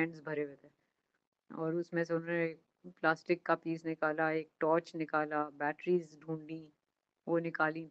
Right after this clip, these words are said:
थोड़ा वायरिंग यहाँ वहाँ से निकाली और एक पूरा हेलीकॉप्टर असेंबल किया उस टॉर्च के साथ, with a rotor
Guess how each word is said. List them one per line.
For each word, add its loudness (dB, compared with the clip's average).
थोड़ा 2
वायरिंग 0
यहाँ -6
वहाँ -4
से -8
निकाली -10
और 2
एक 4
पूरा 4
हेलीकॉप्टर 2
असेंबल 6
किया -2
उस -8
टॉर्च 0
के -4
साथ, -12
with 4
a 6
rotor 2